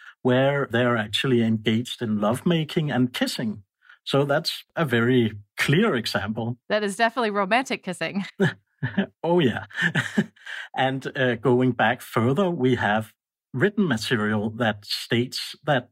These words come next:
Speaker 1: for example, gods are kissing in relation to intercourse, and that's dated to roughly twenty-five hundred B C E.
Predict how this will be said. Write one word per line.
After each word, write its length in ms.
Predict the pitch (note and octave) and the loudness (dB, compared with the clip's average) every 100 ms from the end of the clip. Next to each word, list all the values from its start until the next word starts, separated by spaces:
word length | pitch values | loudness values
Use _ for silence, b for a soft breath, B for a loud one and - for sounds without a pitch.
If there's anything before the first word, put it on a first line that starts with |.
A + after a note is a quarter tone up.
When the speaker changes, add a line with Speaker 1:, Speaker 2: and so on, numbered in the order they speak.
| _ | _
Speaker 1:
for 160 | - A2+ | -4 -2
example, 340 | F#2 G2+ G#2 | 0 -2 -2
gods 520 | G#2 F#2+ G#2 C3 - - | -4 -2 0 0 -4 -12
are 60 | A#2 | -8
kissing 420 | - A#2 D3+ B2 | -2 -2 2 2
in 100 | A2+ | 2
relation 420 | G2+ G2 - A#2+ | 0 -2 -4 -4
to 140 | - - | -4 -2
intercourse, 720 | D#3+ F3 - A2 G2+ A2+ - B B B B | 0 0 -2 -6 -6 -8 -10 B B B B
and 140 | A2+ | 2
that's 260 | A#2 A#2 - | 2 0 -2
dated 340 | B2 A#2 A#2+ | 0 2 0
to 340 | - A#2+ G#2 G2 - G2+ | 2 2 2 -2 -10 -6
roughly 480 | A2+ - - G#2+ | -4 -4 -2 -4
twenty-five 580 | G2 - G#2+ G#2+ G#2 F#2 | -2 0 2 2 -2 -2
hundred 480 | - F#2+ - G2+ - - | -2 -2 0 0 -2 -2
B 120 | G#2 | -2
C 200 | - A#2+ | 2 2
E. 340 | A#2 B2+ A2 | 4 2 0